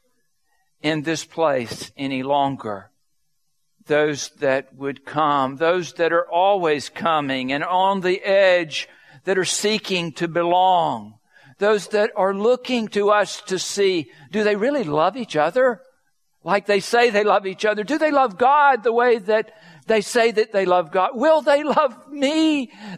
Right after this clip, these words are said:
the way that I need to be loved? Can I fit into belonging here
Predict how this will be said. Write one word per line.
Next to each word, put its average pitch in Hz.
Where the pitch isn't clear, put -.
the 254
way 269
that 240
I 277
need 254
to 262
be 208
loved? 170
Can 196
I 262
fit 165
into 143
belonging 147
here 110